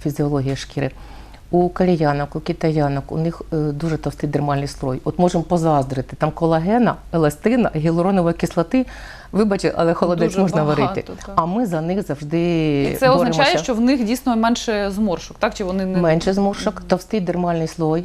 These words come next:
Speaker 1: немає, м, от, зморшкувати типу старіння, немає птозу практично у них. Проблема шкіри монголоїдної раси — це запалення, акне і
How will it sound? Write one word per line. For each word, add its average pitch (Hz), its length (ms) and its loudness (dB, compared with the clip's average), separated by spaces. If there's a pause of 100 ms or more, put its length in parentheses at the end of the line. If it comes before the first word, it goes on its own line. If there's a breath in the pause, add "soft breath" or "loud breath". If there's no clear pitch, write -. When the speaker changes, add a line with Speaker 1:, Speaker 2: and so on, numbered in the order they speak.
(140)
Speaker 1:
немає, 170 680 2 (580 loud breath)
м, 160 160 -2 (500)
от, 147 180 -6 (400)
зморшкувати 160 580 0
типу 160 260 0
старіння, 160 680 -2 (340)
немає 170 480 2
птозу 151 460 -2
практично 165 640 -4
у 185 100 -2
них. 180 240 -2 (560 loud breath)
Проблема 175 880 2
шкіри 160 420 -2
монголоїдної 160 680 2
раси — 262 420 0
це 175 120 2
запалення, 262 800 0
акне 240 480 0 (440 loud breath)
і 185 340 4